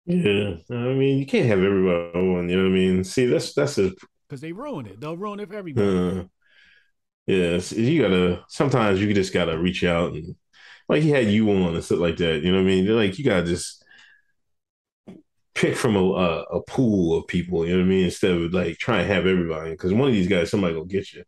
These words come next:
Speaker 2: Mm.
Speaker 1: Um,
Speaker 2: Mm.
Speaker 1: uh, anyway, uh, Devontae Leon, Paul of the Week, Amber, Amber Energy versus Aqueen, Era Queen Bay.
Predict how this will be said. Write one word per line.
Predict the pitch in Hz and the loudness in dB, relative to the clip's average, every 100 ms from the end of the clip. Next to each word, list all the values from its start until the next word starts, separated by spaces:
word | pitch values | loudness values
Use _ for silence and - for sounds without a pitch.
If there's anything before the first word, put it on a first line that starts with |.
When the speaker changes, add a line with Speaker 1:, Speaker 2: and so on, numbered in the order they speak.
| _ _ _ _ 117 | _ _ _ _ -12
Speaker 2:
Mm. | 110 98 85 - _ _ | -10 -10 -14 -20 _ _
Speaker 1:
Um, | 98 76 78 - _ _ _ - | -10 -8 -12 -18 _ _ _ -10
Speaker 2:
Mm. | 117 98 87 80 - _ - | -8 -8 -12 -16 -20 _ -4
Speaker 1:
uh, | 135 | 0
anyway, | 117 120 95 135 | 2 2 2 0
uh, | 117 101 | 0 2
Devontae | 120 123 170 214 202 175 143 | 2 2 2 2 0 2 2
Leon, | 175 117 90 87 135 _ _ _ _ _ - | 2 2 0 -4 -10 _ _ _ _ _ -2
Paul | 156 175 | 0 2
of | |
the | 160 | 2
Week, | 147 151 127 - - 120 | 2 2 -2 -8 -12 -2
Amber, | 131 147 151 139 147 143 143 139 135 135 131 131 _ _ _ _ _ _ | 2 2 2 2 2 2 2 2 2 2 -2 -6 _ _ _ _ _ _
Amber | 107 123 156 156 156 151 143 | -2 0 2 2 2 2 2
Energy | 117 147 151 131 139 139 | 2 2 0 -2 0 0
versus | 123 123 123 127 120 113 - _ _ _ _ _ | 2 2 2 0 0 -2 -6 _ _ _ _ _
Aqueen, | 107 110 107 135 131 135 135 135 135 127 127 _ _ - | 0 0 0 0 2 2 2 2 0 -4 -8 _ _ -2
Era | 117 139 135 | 2 2 0
Queen | 131 135 147 135 | 0 0 0 0
Bay. | 131 143 196 254 | 0 2 0 -2